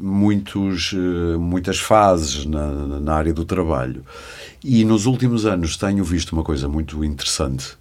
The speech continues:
que é exatamente isso. Pela primeira vez em muito, deve ser a primeira vez, absolutamente, em que vejo, hum, chefias, empresas preocupadas em seduzir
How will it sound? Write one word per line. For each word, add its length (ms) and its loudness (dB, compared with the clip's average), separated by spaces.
que 200 -2
é 40 4
exatamente 680 -2
isso. 160 -6
Pela 180 -4
primeira 500 -4
vez 240 -2
em 80 -4
muito, 320 -4
deve 160 -8
ser 140 0
a 20 2
primeira 280 4
vez, 280 0
absolutamente, 800 -2
em 140 4
que 100 -6
vejo, 560 4
hum, 720 2
chefias, 840 0
empresas 640 -2
preocupadas 640 -2
em 160 0
seduzir 1300 -4